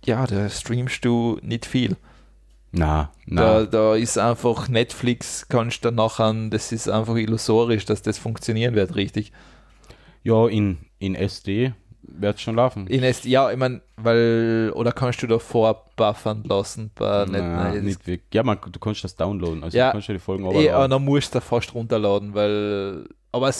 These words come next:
Speaker 1: sozusagen spontan.
Speaker 2: Aber dafür ist es ja eigentlich nicht da,
Speaker 1: Nein, eh,
Speaker 2: weil
Speaker 1: es, du willst ja spontan
Speaker 2: du willst
Speaker 1: sein.
Speaker 2: ja spontan was schauen, ja.
Speaker 1: Also das ist ja, selbst wenn da jetzt bei iTunes oder sonst wo einen Film ausleihst, ja, da musst du den ja, den möchte ich ja dann gleich schauen und
Speaker 2: Mhm.
Speaker 1: nicht,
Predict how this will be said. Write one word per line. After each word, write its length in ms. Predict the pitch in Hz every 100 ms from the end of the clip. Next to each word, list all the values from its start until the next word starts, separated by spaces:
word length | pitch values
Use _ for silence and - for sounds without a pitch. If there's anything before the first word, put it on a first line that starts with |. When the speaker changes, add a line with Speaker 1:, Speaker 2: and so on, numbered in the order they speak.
| 147
Speaker 1:
sozusagen 260 | 127 135 127
spontan. 400 | - 113 - 117
Speaker 2:
Aber 100 | 139
dafür 340 | 107 120 127
ist 160 | 123 -
es 120 | 113
ja 100 | 110
eigentlich 380 | 113 113 101 87
nicht 200 | 110 -
da, 60 | -
Speaker 1:
Nein, 180 | 160 -
eh, 80 |
Speaker 2:
weil 160 | 147 135
Speaker 1:
es, 180 | 160 -
du 160 | 139 120
willst 160 | 143
ja 60 | 131
spontan 500 | - 110 104 98 107
Speaker 2:
du 60 |
willst 100 | 113 98
Speaker 1:
sein. 60 |
Speaker 2:
ja 80 | 107
spontan 420 | - 98 92 92 104
was 120 | 90
schauen, 280 | 98 101 95
ja. 180 | 90 92 -
Speaker 1:
Also 240 | 107 117
das 180 | 113 -
ist 120 | 120
ja, 140 | 127 113
selbst 320 | 127 120 -
wenn 140 | 123
da 100 | 113
jetzt 240 | 113 - -
bei 400 | 110 104 87 117
iTunes 420 | - 120 117 117
oder 120 | 110
sonst 260 | 120 120 -
wo 60 |
einen 80 | 110
Film 320 | - 135 131 -
ausleihst, 1000 | 113 147 - 101 98 117 127 - - - _ _ _ _ _ -
ja, 300 | 101 104 120 - -
da 80 | 98
musst 240 | 107 -
du 40 | 113
den 80 | 104
ja, 260 | 98 110
den 160 | 98 104
möchte 220 | 110 -
ich 40 | 104
ja 100 | 113
dann 220 | 101 101
gleich 340 | 110 90 104 -
schauen 320 | 98 104 104
und 80 | 107
Speaker 2:
Mhm. 40 |
Speaker 1:
nicht, 280 | 110 -